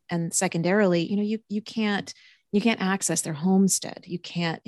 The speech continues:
So unless this person is independently wealthy, has, you know, multiple vacation homes and property ownership and, and all sorts of, of, of readily accessible assets, yeah, you can sue 'em. You can go get a piece of paper that says that they owe you money, but good luck.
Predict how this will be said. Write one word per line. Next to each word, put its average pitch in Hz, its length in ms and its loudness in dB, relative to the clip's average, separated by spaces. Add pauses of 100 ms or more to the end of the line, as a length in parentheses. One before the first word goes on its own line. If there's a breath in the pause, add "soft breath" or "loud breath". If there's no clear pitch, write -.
(140)
So 180 260 0
unless 185 440 2
this 170 160 0
person 180 420 -2
is 147 320 -4
independently 175 640 0
wealthy, 165 360 0
has, 156 300 -8
you 165 100 -8
know, 160 80 -6
multiple 160 540 -4 (500 soft breath)
vacation 196 480 4
homes 170 280 0
and 165 120 -4
property 165 380 -2
ownership 170 480 -2
and, 156 340 -4
and 160 280 -6
all 165 180 0
sorts 160 320 -4
of, 147 200 -4 (100)
of, 151 360 -4
of 151 300 -10
readily 170 600 2
accessible 160 720 -2
assets, 156 600 -4 (460 soft breath)
yeah, 190 280 2
you 196 200 0
can 196 180 -2
sue 220 360 2
'em. 196 140 2
You 170 80 0
can 185 100 0
go 196 140 2
get 196 140 -2
a 156 40 -2
piece 190 260 -4
of 160 80 -6
paper 190 340 -2
that 165 140 -4
says 185 240 -2
that 180 100 -4
they 170 140 -2
owe 175 100 0
you 160 200 -2
money, 180 240 0
but 175 160 -6
good - 180 -10
luck. 170 320 -6